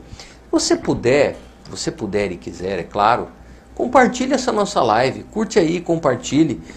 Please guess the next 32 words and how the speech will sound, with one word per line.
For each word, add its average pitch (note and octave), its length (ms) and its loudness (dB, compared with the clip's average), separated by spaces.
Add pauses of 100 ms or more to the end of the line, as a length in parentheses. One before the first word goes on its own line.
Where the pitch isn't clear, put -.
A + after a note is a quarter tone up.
(200)
porque E3+ 220 -4
são G3 200 0
informações E3+ 600 0
extremamente G3 580 0
importantes. C3+ 760 0 (280)
Nós A#2+ 200 0
vamos B2 160 0
começar G2+ 480 -6
agora F#2+ 380 -6 (140)
a F#2+ 60 -12
aprender G2 500 -8
com F#2+ 80 -10
a F#2+ 40 -14
Simone F#2+ 500 -8
aqui, A#2 400 0 (580)
como B2 200 -4
que B2+ 100 -4
a C#3+ 40 2
gente C3+ 240 -8
pode B2+ 240 0
melhorar C3+ 420 0
a B2 40 0
nossa B2+ 380 -2
vida, F#2+ 600 -6
né? G2+ 260 -8 (440)
São - 260 -2
algumas G#2+ 500 -2
técnicas A#2 640 -2
que - 120 -6
a A2+ 40 -6
Simone A#2 520 -4
usa. - 360 -6